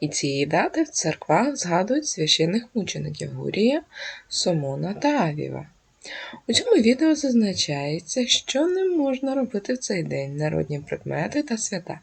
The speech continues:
що можна робити старовинні повір'я та традиції, заборони дня, обряди, звичаї та ритуали. Від сьогодні починається Різдвяний піст.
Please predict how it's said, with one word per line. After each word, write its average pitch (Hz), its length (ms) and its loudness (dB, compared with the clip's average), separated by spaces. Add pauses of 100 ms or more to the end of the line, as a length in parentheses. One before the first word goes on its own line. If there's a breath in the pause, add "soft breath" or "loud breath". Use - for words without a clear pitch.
(560 loud breath)
що - 260 2
можна 254 380 6
робити 247 400 6
старовинні 196 560 0
повір'я 208 500 0
та 185 140 -2
традиції, 143 680 -4
заборони 180 640 2
дня, 151 360 0
обряди, 160 580 0
звичаї 226 500 0
та 214 140 -4
ритуали. 160 520 -2 (840 loud breath)
Від 151 120 -2
сьогодні 165 440 4
починається 151 680 -2
Різдвяний 165 560 -2
піст. - 360 -8